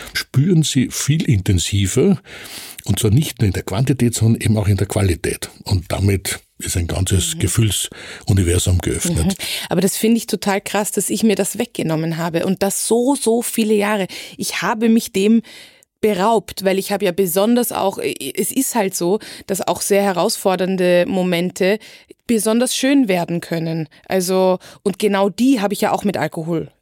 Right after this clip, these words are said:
Speaker 2: äh, betäubt.
Speaker 1: Ja.
Speaker 2: Also ich habe ja besonders solche Dinge, g-, genau da habe ich getrunken.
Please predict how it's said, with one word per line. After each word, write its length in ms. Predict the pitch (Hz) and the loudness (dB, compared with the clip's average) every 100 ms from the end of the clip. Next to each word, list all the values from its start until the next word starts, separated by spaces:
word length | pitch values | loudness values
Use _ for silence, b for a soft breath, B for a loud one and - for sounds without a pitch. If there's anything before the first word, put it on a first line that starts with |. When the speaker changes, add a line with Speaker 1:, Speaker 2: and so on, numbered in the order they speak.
| - | -2
Speaker 2:
äh, 260 | 190 175 | 0 2
betäubt. 580 | 175 190 196 226 175 - | 0 -2 0 0 0 -4
Speaker 1:
Ja. 60 | - | -4
Speaker 2:
Also 140 | 185 | -2
ich 80 | 190 | 0
habe 120 | 202 | 0
ja 40 | 190 - | -2 -2
besonders 760 | - 202 196 254 262 226 226 - B B B | -2 2 4 4 4 2 0 -4 B B B
solche 440 | - 190 240 - | -2 0 2 -2
Dinge, 480 | - 226 240 254 254 254 B - | -2 2 4 4 2 -2 B -16
g-, 360 | - - 135 - | -16 -12 -14 -2
genau 460 | 220 214 196 254 | 2 2 2 2
da 320 | 285 - 202 202 | 2 0 -2 -2
habe 160 | 196 | -2
ich 140 | - - | -4 -2
getrunken. 680 | 196 208 330 - 156 139 | -2 0 0 -2 -6 -6